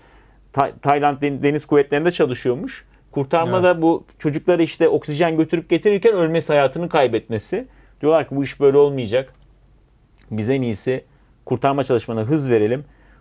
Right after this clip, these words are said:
Speaker 1: Konusunda uzman on iki kişilik bir takım kuruluyor yanlış bilmiyorsam. Konusunda uzman on iki kişilik, on üç yabancı ve beş Tayland'dan on sekiz kişilik bir ekip kuruluyor.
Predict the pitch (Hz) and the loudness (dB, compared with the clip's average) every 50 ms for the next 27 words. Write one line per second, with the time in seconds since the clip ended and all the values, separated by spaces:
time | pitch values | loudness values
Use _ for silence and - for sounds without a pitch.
0 | _ _ - - 135 151 151 131 - 190 190 190 180 220 202 - - 175 151 139 | _ _ -2 0 0 2 0 0 -2 -2 0 2 2 0 0 0 0 0 2 2
1 | 131 139 135 135 151 196 240 - _ _ _ _ _ _ - _ _ - - _ | 2 2 2 2 0 -2 -8 -16 _ _ _ _ _ _ -20 _ _ -20 -20 _
2 | _ _ _ _ _ _ _ _ _ 165 185 208 190 170 - 185 - - 151 - | _ _ _ _ _ _ _ _ _ 0 0 2 0 -2 -2 -4 -4 -4 -4 -2
3 | 175 170 165 - - - 170 156 - 156 139 - 139 127 117 113 110 110 113 113 | -2 -2 -4 -4 -2 -2 0 0 0 -6 -4 0 2 2 4 4 4 4 2 2
4 | 110 101 - - - 107 104 101 101 95 - - - - - - _ _ _ _ | -2 -6 -8 -8 -4 -4 -2 -2 -4 -4 -6 -8 -10 -10 -10 -14 _ _ _ _
5 | _ _ _ _ _ _ _ _ _ _ - 151 165 170 151 - 190 180 175 190 | _ _ _ _ _ _ _ _ _ _ -2 0 0 0 -2 -2 -2 0 2 2
6 | 180 151 143 160 165 185 214 - - - _ _ _ _ _ _ _ _ _ _ | 2 2 0 0 -2 -2 -4 -10 -20 -20 _ _ _ _ _ _ _ _ _ _
7 | _ _ _ - _ _ _ _ - - 170 175 196 185 175 175 147 165 139 151 | _ _ _ -20 _ _ _ _ -6 -2 0 0 0 -2 -2 -6 -8 -6 -6 -4
8 | 139 139 - 190 190 202 - - 170 160 160 170 165 170 170 190 175 151 170 175 | -4 0 2 2 2 0 2 2 2 2 4 2 0 0 2 2 2 4 2 0
9 | 170 - - 151 151 156 - - 180 160 180 185 175 - 180 175 - 147 - - | 0 0 0 0 0 -2 -2 -2 0 2 2 0 0 0 -2 -2 -2 -6 -8 -10
10 | 143 - - 135 131 - 143 143 147 139 - 202 - - - 190 185 185 175 175 | -10 -6 -6 -6 -4 -2 -2 -2 -2 -2 -6 -8 -6 -2 0 0 0 2 2 2
11 | 180 180 190 | 2 0 0